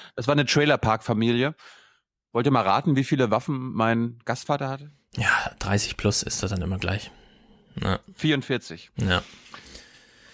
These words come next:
Speaker 2: Ja,
Speaker 1: War,
Speaker 2: der Michael
Speaker 1: war auch sehr stolz drauf. War, war auch sehr stolz drauf. Aber war auch ein Republikaner und so weiter. Dann
Speaker 2: Ja.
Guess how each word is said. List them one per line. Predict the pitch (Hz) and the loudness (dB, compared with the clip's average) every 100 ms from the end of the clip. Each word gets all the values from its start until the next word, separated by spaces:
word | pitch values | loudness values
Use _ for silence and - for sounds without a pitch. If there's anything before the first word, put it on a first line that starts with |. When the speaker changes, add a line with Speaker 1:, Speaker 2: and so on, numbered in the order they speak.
| - - | -14 2
Speaker 2:
Ja, | 110 | 4
Speaker 1:
War, | - | 6
Speaker 2:
der | 113 | 6
Michael | 131 180 | 6 4
Speaker 1:
war | |
auch | 185 | 4
sehr | 185 170 | 0 0
stolz | 175 147 - | 2 2 0
drauf. | 95 98 - | -6 -4 2
War, | 151 175 | 2 2
war | 143 - 151 | 0 2 2
auch | 160 | 2
sehr | 165 | 0
stolz | - 147 - | 2 0 0
drauf. | - 87 110 | -4 -2 0
Aber | 123 131 120 | 2 2 2
war | 123 | 0
auch | 131 | 0
ein | 123 | -4
Republikaner | 123 113 113 135 160 156 | -8 -8 -6 0 0 0
und | 151 | -4
so | 139 | -2
weiter. | 139 139 | 0 2
Dann | 123 120 | 2 2
Speaker 2:
Ja. | 120 | 2